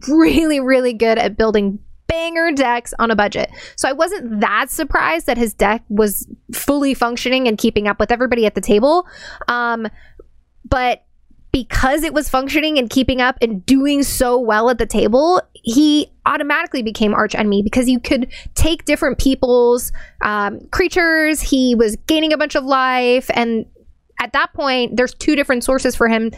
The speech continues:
to kill other people and be unkillable or harder to kill, that at that point, I was turning my focus towards Mitch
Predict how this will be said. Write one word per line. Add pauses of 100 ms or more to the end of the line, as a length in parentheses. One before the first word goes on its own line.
(160)
to
kill
other
people
and
be
unkillable (240)
or
harder
to
kill, (240)
that
at
that
point,
I
was
turning
my
focus
towards
Mitch